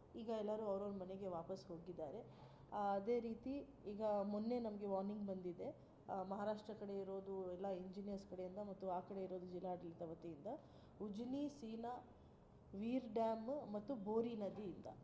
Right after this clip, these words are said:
ನಾಲ್ಕು ಕಡೆ ಸಹ ಅಲ್ಲಿ ಫ್ಲಡ್ಡಿಂಗ್ ಆಗಿದೆ. ಹಾಗಾಗಿ ಅವರು ನೀರು ಬಿಡಿಸ್ತಾರೆ,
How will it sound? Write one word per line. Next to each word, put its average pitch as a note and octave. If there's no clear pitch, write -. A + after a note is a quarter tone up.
ನಾಲ್ಕು A3
ಕಡೆ A3+
ಸಹ A3+
ಅಲ್ಲಿ G#3
ಫ್ಲಡ್ಡಿಂಗ್ G3+
ಆಗಿದೆ. G#3
ಹಾಗಾಗಿ G3+
ಅವರು G3
ನೀರು G#3+
ಬಿಡಿಸ್ತಾರೆ, G3+